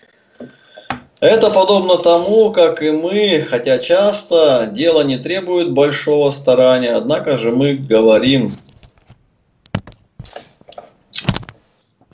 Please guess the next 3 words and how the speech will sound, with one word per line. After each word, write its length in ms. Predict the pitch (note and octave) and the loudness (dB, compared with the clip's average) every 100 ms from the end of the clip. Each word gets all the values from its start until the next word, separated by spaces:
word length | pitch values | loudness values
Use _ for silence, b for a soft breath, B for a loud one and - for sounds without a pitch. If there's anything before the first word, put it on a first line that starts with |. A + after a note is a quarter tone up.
| _ _ _ _ _ _ _ B2 - | _ _ _ _ _ _ _ _ -12
Так, 460 | G1+ G1+ G1+ - | -8 -8 -10 -14
э, 380 | - - D#2 D#2 - _ | -16 -12 -10 -10 -12 _
э, 520 | F2 G#2 G2+ G2 F#2 | -8 -2 0 0 -2